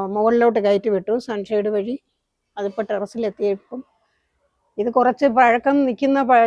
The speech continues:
ചെടിയായതുകൊണ്ട് ഞാൻ കുറച്ച് സ്ട്രോങ് ആയിട്ടുള്ള ഒരു പന്തലിട്ടു. ഇപ്പൊ സ്റ്റീലിൻ്റെ ഒരു പന്തലൊക്കെ ഇട്ട് അതിനകത്ത് കയറി. ഒരു രണ്ട് വർഷം ആയിട്ടേ ഉള്ളൂ. അപ്പൊ ഇതിനകത്ത്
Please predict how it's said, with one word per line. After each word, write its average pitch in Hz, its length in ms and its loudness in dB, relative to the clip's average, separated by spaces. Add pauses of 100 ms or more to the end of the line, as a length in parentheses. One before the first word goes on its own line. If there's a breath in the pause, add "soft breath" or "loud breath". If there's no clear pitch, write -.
ചെടിയായതുകൊണ്ട് 247 800 0
ഞാൻ 247 180 -6
കുറച്ച് 233 260 -8
സ്ട്രോങ് 220 400 -2
ആയിട്ടുള്ള 240 360 -4
ഒരു 226 160 -4
പന്തലിട്ടു. 208 520 -4 (760)
ഇപ്പൊ - 180 -8
സ്റ്റീലിൻ്റെ 233 560 0
ഒരു 220 120 2
പന്തലൊക്കെ 214 460 -4
ഇട്ട് 220 220 -2 (280)
അതിനകത്ത് 214 440 -8
കയറി. 208 320 -6 (880)
ഒരു 220 140 -2
രണ്ട് 233 240 0
വർഷം 294 300 -2
ആയിട്ടേ 254 280 -2
ഉള്ളൂ. 214 260 0 (460)
അപ്പൊ - 160 -8
ഇതിനകത്ത് 240 460 -2